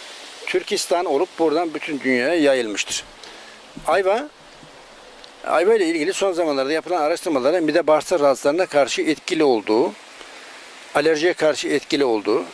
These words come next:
söylenmekte. Fakat klinik araştırmalar henüz yeterli değildir. Ayva ile ilgili Peygamber Efendimizin iki hadis-i şerifi var. Birinde diyor ki, "Kalbinizin üzerinde ağırlık hissederseniz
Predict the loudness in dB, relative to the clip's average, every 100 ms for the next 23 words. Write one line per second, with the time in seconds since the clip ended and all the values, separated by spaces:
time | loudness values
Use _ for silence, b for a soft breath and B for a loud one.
0 | -18 -18 -8 0 2 2 0 -2 -2 -2
1 | -6 -20 B B B B -4 0 0 -2
2 | -8 -2 0 2 0 0 0 0 0 0
3 | 0 0 0 0 0 0 -2 -4 -20 -20
4 | -20 -16 B B B B 0 2 4 4
5 | 4 2 2 2 2 2 2 2 0 0
6 | 2 2 4 2 0 -4 -16 -14 -4 0
7 | 2 2 0 0 2 2 2 2 2 2
8 | 2 2 2 -2 0 -2 -2 -14 B B
9 | B B B B -20 -6 0 2 2 2
10 | 2 2 0 -2 0 0 0 0 0 0
11 | 2 2 2 0 -4 -4 -2 0 0 0
12 | -4 0 0 0 -4